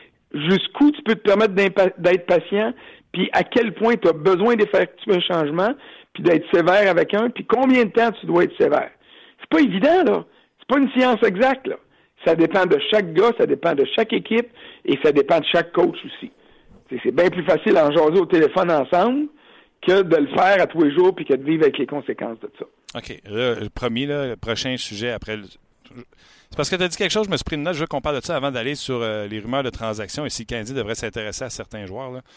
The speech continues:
Speaker 2: C'est notre sujet aujourd'hui. Mais, euh, t'as parlé de choses qui font que le Canadien connaît du succès. Euh, Claude Julien, euh, certaines transactions de Marc Bergevin. Euh, je me souviens plus de tout ce que t'as énuméré.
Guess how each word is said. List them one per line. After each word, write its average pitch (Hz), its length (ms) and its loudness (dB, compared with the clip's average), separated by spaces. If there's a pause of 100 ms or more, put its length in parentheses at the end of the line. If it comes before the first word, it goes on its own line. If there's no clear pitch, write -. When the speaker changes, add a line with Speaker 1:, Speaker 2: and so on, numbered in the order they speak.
(340)
Speaker 2:
C'est - 100 -16
notre 110 160 -8
sujet 110 240 -6
aujourd'hui. 107 540 -10 (380)
Mais, 104 260 -8
euh, 101 240 -6
t'as 123 100 -10
parlé 127 360 -8
de 120 500 -2
choses 156 360 -6
qui - 120 -16
font 143 180 -6
que 131 100 -10
le 117 60 -8
Canadien 110 460 -10
connaît 110 280 -10
du 98 60 -16
succès. - 400 -14
Euh, 98 360 -12
Claude 113 240 -8
Julien, 104 300 -10 (280)
euh, 92 260 -14
certaines 113 300 -12
transactions 104 480 -12
de 107 120 -10
Marc 104 420 -14
Bergevin. 101 480 -10
Euh, 104 580 -14 (340)
je 110 60 -12
me - 20 -8
souviens 117 180 -6
plus - 200 -10
de 139 60 0
tout - 120 -8
ce - 60 -12
que 131 80 -10
t'as 123 140 -10
énuméré. 107 420 -12